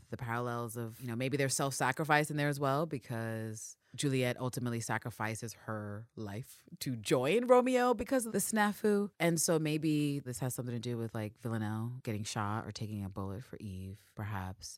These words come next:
and what they're adding into these parallels. But to me, it's unmistakably death. And I'm fine with implying death for the show, for the girls, for whomever.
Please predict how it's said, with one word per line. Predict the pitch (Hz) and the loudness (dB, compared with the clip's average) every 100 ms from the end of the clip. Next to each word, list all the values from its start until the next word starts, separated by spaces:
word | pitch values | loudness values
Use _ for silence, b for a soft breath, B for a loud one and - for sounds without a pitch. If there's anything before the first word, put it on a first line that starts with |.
| - | -10
and | 117 120 | -4 -2
what | 117 | -2
they're | 120 127 | -2 0
adding | 127 135 | 0 0
into | 165 | 0
these | 185 175 | -2 0
parallels. | 185 180 180 180 175 | 0 2 2 2 0
But | 143 120 - | 0 -4 -2
to | 139 | -2
me, | 143 143 139 | 0 0 -2
it's | 120 - | -6 -4
unmistakably | 135 117 107 113 104 - 85 | -2 -2 -2 -4 -4 -8 -8
death. | - - - 196 | -8 -10 -2 4
And | 196 | 8
I'm | 220 262 | 8 6
fine | - 185 196 226 269 302 | 6 10 10 10 6 4
with | 214 165 | 4 4
implying | 175 175 175 170 165 | -2 0 2 2 2
death | 156 143 160 - | 2 2 2 -2
for | 147 139 139 135 - - | 0 2 2 0 -4 -4
the | |
show, | 131 143 131 127 | 2 4 4 2
for | 127 131 | 0 -2
the | 120 | 0
girls, | 127 123 120 | 0 0 -2
for | 127 | -2
whomever. | 123 139 190 151 131 | -2 0 0 -2 -2